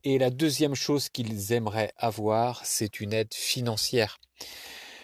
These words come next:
Quarante-deux pour cent des ados sont auprès de leur mère seule. Et oui, parce que, euh, bien souvent, ces ados-là aident leur maman parce que ils sont soit dans une famille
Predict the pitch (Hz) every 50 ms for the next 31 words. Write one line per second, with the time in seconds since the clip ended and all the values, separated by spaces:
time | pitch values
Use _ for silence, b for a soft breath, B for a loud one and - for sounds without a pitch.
0 | B B B B _ _ _ _ _ _ _ _ _ _ _ _ _ _ _ _
1 | - - 180 175 165 170 165 151 139 156 160 143 - 151 123 - - 156 147 127
2 | 123 120 113 123 135 123 117 127 127 135 143 143 - - - - - - - 127
3 | 123 - - 120 - - - - 131 135 135 117 117 110 110 110 104 104 104 110
4 | 117 120 113 - - - - 139 123 110 101 95 - - _ _ _ _ _ _
5 | - 117 113 117 127 127 120 - 110 - - - - 120 110 107 95 - _ _
6 | _ _ _ _ _ _ _ - - 120 110 101 92 - - - 113 104 120 135
7 | 131 - - - 127 113 123 123 123 127 131 139 139 151 147 - _ _ _ _
8 | _ _ _ _ - - - 139 123 120 139 139 131 131 127 127 131 135 127 -
9 | - 135 131 127 120 117 120 123 117 110 113 113 120 117 113 110 110 117 131 139
10 | 147 160 165 - _ _ _ _ _ _ - 107 - - - - - 117 117 117
11 | 120 120 104 - _ _ _ _ _ _ - 110 107 - - - 123 117 120 113
12 | - - - - - 120 120 120 113 - B B B B B B B B - 107
13 | 117 117 113 107 110 120 123 117 110 107 101 - - 123 113 110 117 120 123 117
14 | 113 104 98 92